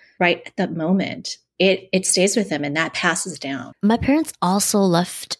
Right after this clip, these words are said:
Speaker 2: behind everything they knew to come to Canada. The blessing was that they could give us kids a better future, but with it came so many unexpected uphill battles,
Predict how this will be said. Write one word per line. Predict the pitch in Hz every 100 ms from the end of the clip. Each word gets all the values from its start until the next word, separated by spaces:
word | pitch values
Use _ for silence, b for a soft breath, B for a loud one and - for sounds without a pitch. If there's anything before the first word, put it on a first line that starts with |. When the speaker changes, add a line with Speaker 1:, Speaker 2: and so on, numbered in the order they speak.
| 175
Speaker 2:
behind | 185 180 175 175
everything | 170 185 185
they | 170
knew | 165 160
to | 160
come | - 165 160
to | -
Canada. | - 160 165 - - - B B B
The | 220
blessing | 214 208 262
was | 240
that | 214 - 180
they | 190 190 190
could | - -
give | 185
us | 180 -
kids | - 175
a | 170
better | 175 165
future, | - 185 - 175 165
but | 156 185 -
with | 180 202
it | - -
came | - 196 180 175 175 -
so | - -
many | 208 208 208
unexpected | - 175 - 170 - 175 170 -
uphill | 165 - 185 156 -
battles, | 196 175 123 165